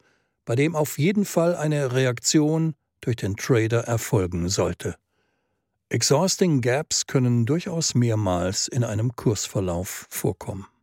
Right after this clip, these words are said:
Spike. Ein besonders spezifisches Chartmuster ist der Spike, übersetzt Speerspitze.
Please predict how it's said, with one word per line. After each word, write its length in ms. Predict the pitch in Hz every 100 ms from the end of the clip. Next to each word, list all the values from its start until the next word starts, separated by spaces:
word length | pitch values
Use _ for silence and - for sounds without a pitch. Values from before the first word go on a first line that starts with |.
| _ _ _ _ _ _ _ _ _ _ _ _ _ _ _ - _ _ _ _ _ _ _ _ _ _
Spike. 500 | - - 110 113 113 - - _ _ _ _ _ - _ _ _ _
Ein 280 | 127 143 147
besonders 600 | 151 151 170 202 190 -
spezifisches 1120 | - - 165 - - 208 - 190 175 151 - -
Chartmuster 720 | 165 147 143 156 147 170 165
ist 240 | 151 -
der 100 | 156
Spike, 580 | - - 214 107 - - - _ _ -
übersetzt 640 | 104 107 113 - - - -
Speerspitze. 1000 | - - 151 156 - - 113 - 95